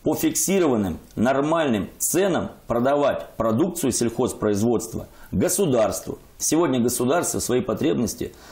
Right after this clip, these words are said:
для обеспечения продуктами питания вооруженных сил, М В Д, мест лишения свободы, детских садов, школ и многих других муниципальных учреждений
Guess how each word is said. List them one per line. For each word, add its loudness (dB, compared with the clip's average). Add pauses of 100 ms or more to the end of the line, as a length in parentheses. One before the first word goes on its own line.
(160)
для 0
обеспечения 0
продуктами 0
питания 0
вооруженных 2
сил, 0 (460)
М 0
В 2
Д, 0 (280)
мест 0
лишения 0
свободы, 0
детских 0
садов, 0
школ 0
и 2
многих 2
других 2
муниципальных -2
учреждений 0